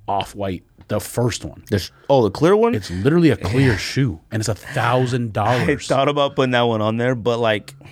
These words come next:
Speaker 2: I'm like, people are just enamored with
Speaker 1: Listen, man,
Speaker 2: different.
Speaker 1: it's Off-White. I get it, but
Speaker 2: Not even
Speaker 1: someone,
Speaker 2: that. It's
Speaker 1: bruh,
Speaker 2: just dramatically
Speaker 1: I don't know.
Speaker 2: different.
Speaker 1: I told you, like, I could get the Vans Patchworks or whatever for two eighty-five, and you were like, "You paid two eighty-five for a Vans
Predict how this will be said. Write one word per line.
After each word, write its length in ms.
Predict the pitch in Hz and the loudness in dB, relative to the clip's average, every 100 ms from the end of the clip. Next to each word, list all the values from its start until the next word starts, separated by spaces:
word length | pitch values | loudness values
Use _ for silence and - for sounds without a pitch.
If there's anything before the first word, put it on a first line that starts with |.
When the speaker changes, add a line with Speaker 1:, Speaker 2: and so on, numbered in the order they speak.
| - | -16
Speaker 2:
I'm 160 | - 123 | -10 -6
like, 180 | 120 - | -6 -6
people 260 | 202 104 | -6 -2
are 60 | 101 | -2
just 180 | 92 110 | -2 -4
enamored 460 | 98 98 101 101 | -2 0 -2 -2
with 120 | 92 110 | -2 0
Speaker 1:
Listen, 340 | 131 139 123 | 2 2 2
man, 100 | 117 | 4
Speaker 2:
different. 380 | 117 104 113 123 | 4 2 0 -2
Speaker 1:
it's 140 | 120 | 0
Off-White. 540 | 120 107 104 113 110 - | 2 2 0 0 -2 -4
I 120 | 113 | -4
get 200 | 110 120 | 0 0
it, 180 | 117 - _ _ - | 0 -6 _ _ -18
but 380 | 98 131 127 - - | -2 0 0 -2 0
Speaker 2:
Not 60 | 165 | 2
even 40 | |
Speaker 1:
someone, 140 | 175 151 | 4 4
Speaker 2:
that. 240 | 202 - - - _ | 2 -2 -10 -20 _
It's 80 | 127 | -2
Speaker 1:
bruh, 80 | 175 143 | 0 0
Speaker 2:
just 160 | 113 | -2
dramatically 1000 | - 120 98 98 113 127 117 98 107 98 110 | -4 -6 -4 -2 2 2 0 -6 -8 -6 -4
Speaker 1:
I 60 | |
don't 100 | 196 | -2
know. 80 | 214 | -2
Speaker 2:
different. 180 | - - | -4 -2
Speaker 1:
I 60 | 175 | -2
told 280 | 185 196 175 | 0 0 0
you, 140 | 185 | 0
like, 160 | 143 127 | 0 0
I 80 | 143 | -4
could 140 | 120 | -2
get 140 | 131 131 | -4 0
the 180 | 120 | -2
Vans 580 | 117 104 120 127 131 131 | 0 0 0 2 0 -2
Patchworks 720 | - 123 123 147 143 - - | -4 0 0 0 -4 -6 -10
or 140 | 147 113 | -4 0
whatever 320 | 120 123 131 | 2 2 0
for 180 | - 101 | -4 -4
two 200 | - 120 | 2 2
eighty-five, 500 | 117 104 104 131 147 | 2 0 -2 -2 -4
and 180 | 87 107 | -2 0
you 80 | |
were 80 | 113 | 2
like, 240 | 101 85 - | 0 -4 -4
"You 180 | 98 113 | -4 0
paid 260 | 120 110 | 0 0
two 140 | - 98 | 2 2
eighty-five 400 | 98 92 95 98 | 2 0 -2 -2
for 180 | 95 87 | -2 -2
a 40 | |
Vans 880 | 82 92 92 82 87 98 104 - | -2 -8 -6 -2 0 2 0 -4